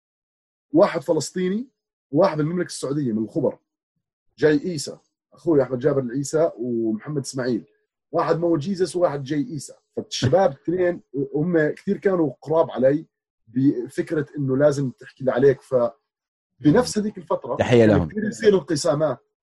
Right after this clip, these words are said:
Speaker 2: مم.
Speaker 1: عشان برضو من حرب العراق إنه السنة والشيعة وكذا، وهذيك الفترة كتبت فيها أغنية فتنة.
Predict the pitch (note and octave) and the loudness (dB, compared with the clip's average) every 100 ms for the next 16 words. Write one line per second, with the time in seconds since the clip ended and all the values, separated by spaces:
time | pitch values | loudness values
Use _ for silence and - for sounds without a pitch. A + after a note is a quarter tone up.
0 | _ _ _ F2+ E2+ D#3 C#3 E3 D3 C3 | _ _ _ -6 -2 0 2 2 0 -8
1 | C#3+ C3+ D#3 D3+ D3+ B2+ - - D#3+ D3 | -8 0 0 0 -4 -6 -6 -4 -4 0
2 | C3 G#2+ - D3+ - G#2 - C3+ B2 E3 | -2 -2 -8 -8 -8 -6 -2 0 0 -2
3 | - F#3 D3 D3+ C#3+ D#3+ C#3 C#3+ B2+ - | -6 -6 -6 -6 -4 -2 -2 -2 -6 -10
4 | C#3+ A#2 | -12 -12